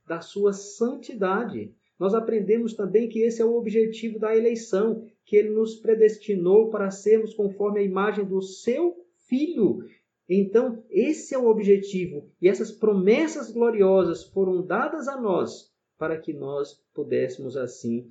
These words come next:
ser moldados, ah, segundo o caráter do nosso Senhor e Salvador Jesus Cristo. Então, meus irmãos, vejam,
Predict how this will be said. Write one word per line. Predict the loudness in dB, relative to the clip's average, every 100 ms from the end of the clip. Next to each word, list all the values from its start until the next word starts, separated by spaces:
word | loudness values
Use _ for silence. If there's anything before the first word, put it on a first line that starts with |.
| _
ser | _ -12 -10
moldados, | -6 -6 -4 -6 -4 -4 -6 -8 -10 _ _ _ _ -10
ah, | -10 -8
segundo | -4 -4 -4 -10 -10 -12
o | -14
caráter | -12 -6 -4 -4 -6 -10 -12 -14 _
do | -8 -6
nosso | -4 -6 -8 -14
Senhor | -12 -8 -4 -2 -2 -4 -16 -12
e | -10
Salvador | -6 -6 -4 -8 -8 -10
Jesus | -8 -12 -12 -16
Cristo. | -12 -12 -12 -14 -20 -20 _ -4
Então, | -4 -2 0
meus | 2 4
irmãos, | 2 -2 -2 -4 -4
vejam, | -4 -4 -6 -12